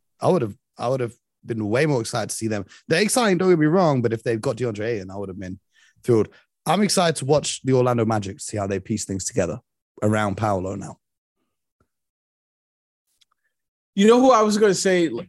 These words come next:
Speaker 2: you know, last year, I thought Minnesota was that team. I
Speaker 1: Yeah.
Speaker 2: didn't think they were gonna win the championship, but, you know, I, I, I'm, I, I, I love Ant-Man, Anthony Edwards.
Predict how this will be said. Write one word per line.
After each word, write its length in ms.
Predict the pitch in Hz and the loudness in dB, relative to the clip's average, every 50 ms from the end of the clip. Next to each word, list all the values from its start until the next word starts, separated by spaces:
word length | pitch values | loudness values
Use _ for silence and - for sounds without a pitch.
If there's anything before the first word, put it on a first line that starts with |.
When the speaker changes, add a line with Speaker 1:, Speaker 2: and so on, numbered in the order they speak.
| _ _ _ _ _ _ _ | _ _ _ _ _ _ _
Speaker 2:
you 100 | - 160 | -2 0
know, 140 | 147 143 135 | 0 2 2
last 340 | 127 143 165 185 196 - - | 2 2 2 2 0 -2 -2
year, 240 | 165 147 139 135 - - | -2 0 0 0 -2 -4
I 60 | 202 | -6
thought 240 | 208 - 208 165 139 | -6 -4 -4 -4 -4
Minnesota 480 | 147 160 151 143 - - 151 147 135 120 | -4 -6 -6 -6 -4 -6 -4 -4 -4 -6
was 220 | 107 104 101 - | -8 -10 -10 -10
that 180 | 110 104 110 - | -12 -12 -12 -12
team. 260 | - 95 85 80 - _ _ _ _ _ _ _ _ _ _ _ - - - | -14 -14 -14 -16 -18 _ _ _ _ _ _ _ _ _ _ _ -14 -6 0
I 80 | - - | 2 2
Speaker 1:
Yeah. 140 | 135 165 196 | 4 4 2
Speaker 2:
didn't 140 | 285 233 | 2 2
think 120 | 269 254 196 | 2 0 2
they 160 | 214 214 185 | 4 4 6
were 80 | 180 170 | 6 6
gonna 140 | 170 151 | 6 6
win 140 | 151 147 151 | 6 4 4
the 40 | 147 | 2
championship, 600 | 143 - 180 170 170 180 180 170 - 185 185 180 - _ _ _ _ _ _ _ _ _ _ _ _ _ _ _ _ | 2 2 0 0 0 0 -2 -2 -2 -2 -4 -4 -8 _ _ _ _ _ _ _ _ _ _ _ _ _ _ _ _
but, 200 | 156 165 160 156 | 4 4 4 4
you 120 | 180 202 202 | 2 0 0
know, 160 | 185 175 160 | 0 0 0
I, 380 | 156 151 151 147 - 143 143 147 | -2 -2 -4 -4 -4 -6 -8 -8
I, 60 | 139 - | -10 -10
I'm, 200 | - 147 151 147 131 - - | -10 -10 -10 -10 -10 -8 -8
I, 160 | 143 139 - - | -8 -8 -6 -6
I, 140 | 139 135 - | -6 -6 -4
I 100 | - 139 | -4 -2
love 240 | 143 143 151 156 147 | 0 0 0 0 0
Ant-Man, 420 | - 127 131 110 110 120 120 117 110 | -2 -4 -4 -4 -4 -6 -6 -6 -6
Anthony 320 | 117 120 117 120 113 107 104 | -6 -6 -6 -6 -6 -4 -4
Edwards. 540 | 101 98 101 98 95 - - - - - | -4 -6 -6 -10 -10 -12 -16 -20 -20 -20